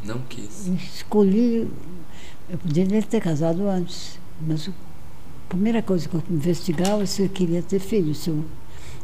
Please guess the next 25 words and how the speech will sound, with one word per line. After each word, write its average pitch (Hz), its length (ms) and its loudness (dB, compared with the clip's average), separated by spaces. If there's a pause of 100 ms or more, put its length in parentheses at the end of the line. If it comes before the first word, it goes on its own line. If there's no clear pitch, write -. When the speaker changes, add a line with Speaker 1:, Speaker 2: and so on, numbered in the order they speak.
Speaker 2:
se - 120 -4
o 185 40 2
namorado, 165 800 4 (520)
se - 160 -4
fosse 208 320 2
obcecado 180 520 2
por 165 160 0
filho, 233 260 4
eu 208 60 4
já 196 120 4
nem 214 200 2
namorava. 175 500 0 (520)
Speaker 1:
<laughs> 160 1600 4 (920)
Speaker 2:
O 151 100 2
Gama 202 300 6
Speaker 1:
Certo. 202 120 6
Speaker 2:
nunca 208 200 2
foi 180 160 0
obcecado 156 520 0
a 170 60 2
ter 202 180 2
filho, 240 340 0
então 214 240 0
deu 208 160 4
certo. 156 400 0